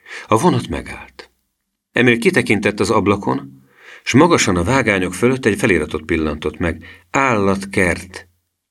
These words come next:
Ez állt a táblán. Ajtók nyíltak, egy csomó ember kiszállt, a peronról mások kitárt karokkal feléjük siettek. Emil kihajolt az ablakon, a kalauzt kereste.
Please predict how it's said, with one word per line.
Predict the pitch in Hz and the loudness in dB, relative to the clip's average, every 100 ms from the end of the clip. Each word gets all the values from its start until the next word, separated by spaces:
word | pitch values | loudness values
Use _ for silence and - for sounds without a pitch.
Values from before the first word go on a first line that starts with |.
| _ | _
Ez | - 92 | -4 0
állt | 87 78 82 | 0 -2 -6
a | |
táblán. | 80 67 62 64 60 - _ _ _ _ _ _ - | -6 -6 -6 -8 -10 -18 _ _ _ _ _ _ -2
Ajtók | 143 131 120 107 101 | 2 2 4 4 4
nyíltak, | 101 95 - 87 90 | 2 -2 -2 -4 -2
egy | |
csomó | 90 113 92 | 2 2 2
ember | 82 76 69 | 0 -2 -4
kiszállt, | 120 113 95 85 78 - _ _ _ _ _ _ _ | -2 0 0 -2 -4 -14 _ _ _ _ _ _ _
a | 87 | -2
peronról | 127 127 110 95 87 | 2 2 2 2 2
mások | 101 110 - 87 | 2 0 -2 -4
kitárt | 120 117 98 98 | -6 -4 -4 -4
karokkal | 98 90 85 87 78 76 | -4 -2 -2 -4 -6 -6
feléjük | - 67 65 65 | -6 -6 -8 -6
siettek. | - 71 - - - - _ _ _ _ _ _ _ _ - - - - - | -6 -6 -12 -18 -20 -20 _ _ _ _ _ _ _ _ -20 -20 -20 -20 -8
Emil | - 147 123 | -2 2 0
kihajolt | 226 165 127 95 | 2 2 4 4
az | 90 | 0
ablakon, | 98 98 104 101 165 175 - _ _ _ - | 0 2 0 0 -4 -4 -12 _ _ _ -10
a | - | -2
kalauzt | 117 80 67 - | 0 0 -4 -10
kereste. | - 69 - - - | -12 -12 -8 -8 -10